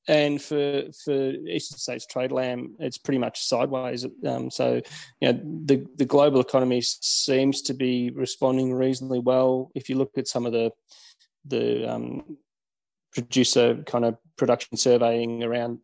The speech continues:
around different economies, um, there has been a rebound in, in g-, growth levels.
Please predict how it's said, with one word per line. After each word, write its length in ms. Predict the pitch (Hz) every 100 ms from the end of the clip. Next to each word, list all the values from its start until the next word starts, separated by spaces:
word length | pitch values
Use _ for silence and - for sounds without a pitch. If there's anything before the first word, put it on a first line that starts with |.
| 143
around 260 | 120 117
different 360 | 123 - 139 113
economies, 560 | - 123 120 117 - - 151 143
um, 240 | 131 123 117
there 100 | 123
has 120 | 123
been 200 | 127 117
a 40 |
rebound 560 | 113 123 127 123 123 123
in, 240 | 117 120
in 260 | 143 123 123 -
g-, 80 | 131
growth 340 | - 135 135 139
levels. 360 | 143 165 160